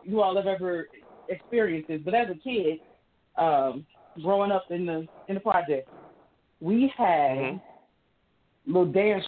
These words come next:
Speaker 1: troupes and stuff. So the projects over there had
Speaker 2: Right.
Speaker 1: their dance troupe, we had our dance troupe, you know, and
Speaker 2: Right.
Speaker 1: there was a dance back in the day called the Dog. We
Speaker 2: Mm-hmm.
Speaker 1: were good to go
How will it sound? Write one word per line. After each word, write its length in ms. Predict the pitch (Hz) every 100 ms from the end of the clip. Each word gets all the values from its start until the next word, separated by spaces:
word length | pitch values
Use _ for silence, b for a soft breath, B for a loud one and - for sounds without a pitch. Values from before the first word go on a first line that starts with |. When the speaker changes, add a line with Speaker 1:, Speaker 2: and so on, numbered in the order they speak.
| -
Speaker 1:
troupes 240 | 165 139 160
and 140 | 143
stuff. 260 | - 135 117 -
So 380 | 165 147 139 - _ _
the 60 |
projects 420 | - 196 196 196 156
over 220 | 185 180
there 240 | 185 214 208
had 120 | 196
Speaker 2:
Right. 220 | 147 165 185
Speaker 1:
their 160 | 180
dance 120 | 170 165
troupe, 200 | - 170
we 160 | 156 185
had 140 | 175
our 200 | 170 175
dance 280 | 170 175 156 -
troupe, 220 | 170 160 -
you 140 | 196
know, 300 | 165 135 143 _ _ b b _ -
and 480 | 196 185 156 147 156 _ _ _ -
Speaker 2:
Right. 160 | 143 190
Speaker 1:
there 80 | 185
was 80 | 170
a 40 | 139
dance 380 | 202 196 190 -
back 220 | 175 175
in 60 | 160
the 60 | 147
day 240 | 180 185
called 300 | - 156 139
the 60 | 135
Dog. 420 | 131 160 165 - _ _ _ _ _ _ _ _ _ _
We 180 | 147 220
Speaker 2:
Mm-hmm. 180 | 277 269
Speaker 1:
were 400 | 190 160 139 143 - - _ - 135
good 300 | 196 254 269
to 80 | 294
go 380 | 220 214 143